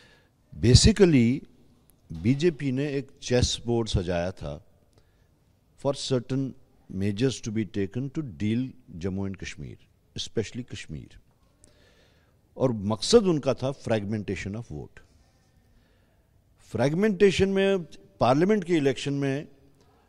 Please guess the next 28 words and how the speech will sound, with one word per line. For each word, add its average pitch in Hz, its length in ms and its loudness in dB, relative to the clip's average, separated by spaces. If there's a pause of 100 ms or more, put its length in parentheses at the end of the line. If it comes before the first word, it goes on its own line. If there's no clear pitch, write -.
(500)
बीजेपी 113 440 0
को 160 140 -4
भी 165 140 -2
एहसास 151 460 -2
हो 156 80 -6
गया 160 260 -10 (1800)
और 110 440 -6
उनको 143 320 4
भी 170 160 2
एहसास 131 460 2
हो 127 100 0
गया, 135 200 0
जिनका 117 420 0
आप 107 80 0
बता 92 300 -2
रहे 104 160 -2
हैं, 110 100 -4
ए 98 200 -4 (160)
टीम, 104 320 -6
बी 92 120 -4
टीम, 120 280 -8
I 98 60 -4
don't 92 220 -8
want 90 200 -8
to 80 40 -10
name 82 300 -6
anyone, 92 320 -6 (800)
कि 190 300 -4